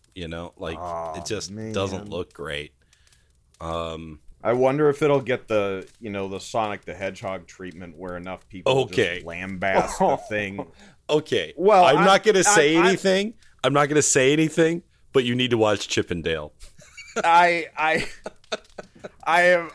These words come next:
Speaker 2: I've seen, I saw an article on Kotaku that
Speaker 1: Uh,
Speaker 2: showed a little,
Speaker 1: no.
Speaker 2: showed,
Speaker 1: Don't
Speaker 2: showed a little bit of it.
Speaker 1: Yeah.
Speaker 2: Um,
Speaker 1: You gotta watch it, okay?
Speaker 2: Yeah, I, I, I wanna.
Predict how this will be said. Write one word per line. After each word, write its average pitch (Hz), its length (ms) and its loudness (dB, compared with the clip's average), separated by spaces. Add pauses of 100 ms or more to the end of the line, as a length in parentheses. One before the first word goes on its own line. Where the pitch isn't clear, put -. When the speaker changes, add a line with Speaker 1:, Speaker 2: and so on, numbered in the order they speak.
Speaker 2:
I've 165 300 0
seen, 165 580 -4
I 143 160 0
saw 170 260 2
an 160 100 -2
article 131 460 0
on 110 240 -4
Kotaku 107 840 -6
that 101 60 -6
Speaker 1:
Uh, 104 640 4
Speaker 2:
showed 101 200 6
a 104 240 4
little, 104 300 0
Speaker 1:
no. 131 420 2
Speaker 2:
showed, 160 240 2 (1080)
Speaker 1:
Don't 123 120 -8
Speaker 2:
showed 160 320 2
a 147 60 4
little 131 420 2
bit 139 160 2
of 135 140 0
it. 147 220 0
Speaker 1:
Yeah. 117 640 4
Speaker 2:
Um, 90 220 -8 (160)
Speaker 1:
You 131 220 -2
gotta 139 300 4
watch 110 340 2
it, 87 200 -8 (280)
okay? 117 440 -2
Speaker 2:
Yeah, 104 300 -4
I, 95 300 -2 (360)
I, 104 380 -2
I 98 120 -6
wanna. 82 420 -10